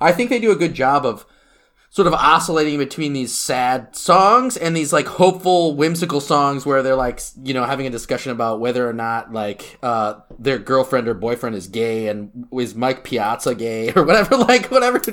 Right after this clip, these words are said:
weird, stupid twee thing he's singing about at any given moment, you know? Um, but, like, I think that it kinda comes into its own in this period, too.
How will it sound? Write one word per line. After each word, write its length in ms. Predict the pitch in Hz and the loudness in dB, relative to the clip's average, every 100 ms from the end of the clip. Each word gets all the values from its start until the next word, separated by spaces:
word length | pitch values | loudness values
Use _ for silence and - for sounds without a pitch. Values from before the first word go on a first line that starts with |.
| 165 | -8
weird, 460 | 143 170 190 - - | -4 -2 -2 -4 -12
stupid 520 | - - 170 180 151 | -8 -4 -2 -4 -4
twee 240 | - 143 | -6 -8
thing 340 | 143 147 143 123 | -6 -4 -4 -6
he's 180 | 135 127 | -10 -12
singing 340 | - 131 135 143 | -10 -10 -8 -8
about 360 | 143 147 143 | -6 -6 -6
at 100 | 135 | -6
any 180 | 143 151 | -6 -6
given 260 | 147 160 165 | -6 -6 -6
moment, 360 | 165 170 180 | -4 -4 -6
you 60 | 196 | -2
know? 200 | 226 - - - - - - - - | -2 -2 -6 -16 -18 -18 -20 -20 0
Um, 520 | 160 165 135 120 110 - - 202 - - - - | 4 4 4 -2 -8 -14 -18 -14 -14 -14 -16 0
but, 140 | 196 202 | 2 6
like, 180 | 185 175 | 6 6
I 120 | 190 | 2
think 240 | 240 226 | 2 0
that 120 | 226 202 | 0 0
it 100 | - | 2
kinda 280 | 180 180 170 | 2 2 2
comes 260 | 170 165 | 0 -2
into 240 | 170 165 160 | -4 -2 -2
its 140 | 139 | -2
own 360 | - 131 135 123 | -2 0 0 -2
in 140 | 113 | -6
this 140 | 110 110 | -8 -10
period, 540 | - 107 104 98 92 | -8 -6 -4 -6 -10
too. 400 | - 98 95 95 | -10 -8 -8 -10